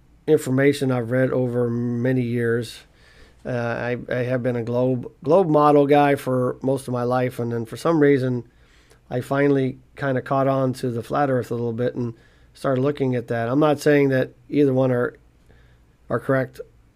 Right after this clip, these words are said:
You know, I don't know which one. I, I, I couldn't tell you what our reality really is, 'cause I can't go up in the sky,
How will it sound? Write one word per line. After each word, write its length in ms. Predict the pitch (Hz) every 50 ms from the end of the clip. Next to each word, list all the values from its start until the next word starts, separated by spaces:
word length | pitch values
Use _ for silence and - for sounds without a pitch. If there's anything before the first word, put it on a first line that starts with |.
| _ _ _ _ _ -
You 180 | - - 131
know, 380 | 131 123 120 117 117 - - - - -
I 240 | - 123 120 120
don't 140 | 127 127 123
know 100 | 123 120
which 220 | 120 123 120 - -
one. 220 | 123 120 120 -
I, 140 | - 139 151
I, 300 | - - 147 160 151 - 147
I 60 | 147
couldn't 320 | 147 - 151 131 120 113
tell 160 | - - 117
you 100 | 117 117
what 120 | 117 117 113
our 120 | 113 113
reality 480 | 110 110 113 113 113 113 110 - 117 113
really 280 | 113 113 113 110 113
is, 160 | 117 123 131 127
'cause 180 | - - 113 127
I 60 | 127
can't 240 | - - 127 120 110
go 160 | 117 117 120
up 120 | 117 -
in 80 | 117 113
the 80 | 117
sky, 480 | 113 - - 131 131 135 135 127 120 117